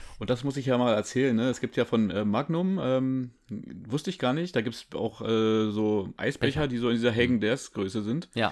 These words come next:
Speaker 2: ja.
Speaker 1: Und da gibt's eins, das heißt, ich weiß nicht genau, Double Chocolate, äh, Ca-, äh, Salted Caramel. Also das ist unglaublich lecker. Das ist wirklich umzogen von diesem Magnum-Schokolade.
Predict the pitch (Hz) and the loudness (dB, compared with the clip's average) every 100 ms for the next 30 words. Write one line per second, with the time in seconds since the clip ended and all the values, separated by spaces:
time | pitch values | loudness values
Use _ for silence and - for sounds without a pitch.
0 | - - 101 101 - _ 104 110 135 - | -2 -4 -4 -4 -18 _ 0 2 2 2
1 | 113 135 135 120 127 120 - 95 - 113 | 2 2 0 -2 0 0 -4 -6 -4 -4
2 | 123 107 101 101 98 101 101 110 147 175 | -4 -4 -6 -4 -6 -6 -4 0 2 2
3 | 170 - 170 - _ _ _ - 143 139 | 2 -2 -2 -2 _ _ _ -4 -2 -2
4 | _ - - 120 123 120 - 110 113 113 | _ -12 -2 4 4 2 -4 0 0 2
5 | 135 147 147 - 135 131 117 104 101 82 | 4 4 4 -2 0 2 2 0 -2 -2
6 | 98 107 - 123 - - - 135 120 95 | -4 -6 -10 -10 -10 -14 -2 2 2 0
7 | - - 98 - 98 - - - - _ | -4 -6 -6 -6 -8 -8 -18 -20 -20 _
8 | - 104 127 139 151 131 - 139 - - | -10 -4 0 0 2 0 2 0 0 0
9 | 151 190 185 175 151 143 123 185 214 160 | 2 2 2 0 0 2 4 4 2 0
10 | 117 113 104 107 156 214 | 0 2 4 4 0 -2